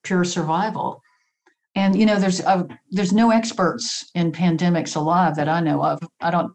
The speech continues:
well, maybe there's a few people that survived the nineteen eighteen Spanish flu, right, which was horrific.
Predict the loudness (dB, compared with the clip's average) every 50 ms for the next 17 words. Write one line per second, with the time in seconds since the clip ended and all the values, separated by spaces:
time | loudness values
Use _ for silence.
0 | _ _ _ 0 2 4 4 4 2 2 2 0 0 0 0 -2 -2 -2 -2 0
1 | 0 0 0 0 -2 -4 -4 -2 0 2 2 2 0 0 0 0 0 2 2 2
2 | 2 0 0 -2 -2 -2 0 -2 -2 -6 -4 -4 0 0 0 0 0 -2 -2 0
3 | 0 -2 -2 -6 -6 -6 -4 -4 -4 -4 -6 -6 -6 -6 -6 -6 -8 -10 _ _
4 | _ -8 -8 -6 -6 -8 -8 -8 -12 -16 _ _ _ _ _ _ -6 -4 -4 -2
5 | 0 -2 -2 -2 -4 -6 -8 -8 -12